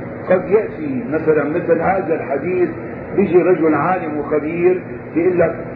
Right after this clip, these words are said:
هذا الحديث الذي ذكره ابن القيم في كتابه زاد المعاد ملفق من ثلاثة أحاديث، أما الفقرة الأولى فرواها كذا،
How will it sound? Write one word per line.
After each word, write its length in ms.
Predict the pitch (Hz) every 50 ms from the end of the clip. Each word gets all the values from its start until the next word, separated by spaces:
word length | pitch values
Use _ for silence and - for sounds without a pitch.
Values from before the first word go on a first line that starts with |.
| - - -
هذا 480 | 123 135 151 170 196 220 226 208 214 208
الحديث 560 | - - 160 175 170 - 165 156 139 120 123 - - - - - - - - - 131
الذي 440 | 151 170 190 185 180 196 202 202 185
ذكره 460 | 160 196 190 - 208 196 185 160 - - - - - - - - - - -
ابن 260 | 170 180 170 180 196
القيم 760 | 202 190 185 180 190 196 202 190 185 - 156 151 139 - - - - - 123
في 260 | 131 131 127 151 156
كتابه 460 | 165 185 180 180 175 175 175 175 165 -
زاد 220 | 180 180 185 180 175
المعاد 600 | 175 175 170 170 170 160 160 180 180 160 139 127 - - - - - - 151
ملفق 680 | 170 185 202 214 208 - - 196 202 185 - - 180 170 151 147 127 123 - - - 165
من 160 | 180 202 202 190 170 -
ثلاثة 680 | 185 170 165 185 196 196 - - 165 160 - 196 - 156
أحاديث، 560 | - - 160 160 151 143 165 170 160 139 117 - - - - - - - -
أما 260 | 175 190 190 190 190
الفقرة 600 | 190 180 147 - - 196 - 185 190 190 180 -
الأولى 680 | 175 185 185 - 202 196 196 185 175 156 147 131 117 123 123 - - - -
فرواها 1080 | 156 165 170 175 175 170 165 165 - 147 151 156 170 185 196 185 - 185 180 160 -
كذا، 400 | 180 190 180 156 156 139 123 110